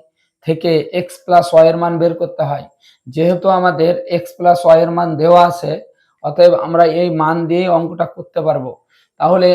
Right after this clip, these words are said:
আমাদের এখানে এক্স কে এ ভাবি এবং ওয়াই কে বি ভাবি, তাহলে এ কিউব প্লাস বি কিউব এর সূত্র, তাহলে এক্স, এক্স কিউব প্লাস ওয়াই কিউব এর সূত্র হলো এক্স প্লাস ওয়াই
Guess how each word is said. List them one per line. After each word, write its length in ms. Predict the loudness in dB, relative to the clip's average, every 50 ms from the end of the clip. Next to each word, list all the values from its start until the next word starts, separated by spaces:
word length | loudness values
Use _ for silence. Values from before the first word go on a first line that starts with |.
| 0 0 0
আমাদের 260 | 0 0 0 0 0 0 -2
এখানে 260 | -4 -4 -4 -4 -4 -4 -4 -6 -10 _ _ _ _ _ _ -4
এক্স 240 | -4 -4 -4 -6 -12 _
কে 100 | -6 -4 -2 0 0
এ 20 | 0
ভাবি 360 | 0 -2 -2 -2 -2 -4 -4 -6 -8 -8 -8 -6
এবং 160 | -2 -2 -2 -2 -2 0
ওয়াই 180 | 2 2 2 2 -2 -4
কে 80 | -6 -6
বি 180 | -4 -2 -2 -2
ভাবি, 340 | 0 2 2 0 0 -2 -10 -14 _ _ _ _ _ _ _ -2
তাহলে 220 | -2 -2 0 -2 -2 -4 -4
এ 20 | -6 -6 -6
কিউব 180 | -6 -6 -6 -4 0
প্লাস 220 | 2 4 4 4 2 -2 -6
বি 100 | -6 -6 -4 -4
কিউব 160 | -4 -2 -2
এর 100 | -2 -4 -4
সূত্র, 240 | -6 -8 -8 -8 -10 -10 -12 -12 _ _ _ _ _ _ _
তাহলে 220 | -8 -6 -4 -4 -6 -8 -10 -8 -4 -2 0 0
এক্স, 240 | 0 -2 -4 -10 -20 -20 _ _ -8 -8
এক্স 160 | -8 -8 -12 -14 _
কিউব 180 | -8 -8 -8 -4 0
প্লাস 200 | 2 2 2 2 2
ওয়াই 180 | 2 2 2 2 0 -4
কিউব 160 | -6 -4 -4
এর 100 | -4 -4 -4
সূত্র 200 | -8 -12 -6 -2 0 2 4
হলো 180 | 4 4 2 2 0 -2 -2 -2 -2
এক্স 180 | -2 -4 -8 -20 -20 _ _ _
প্লাস 340 | 2 4 6 6 4 4 0 -4 -16 _ -10 -2
ওয়াই 340 | 2 4 6 6 6 6 4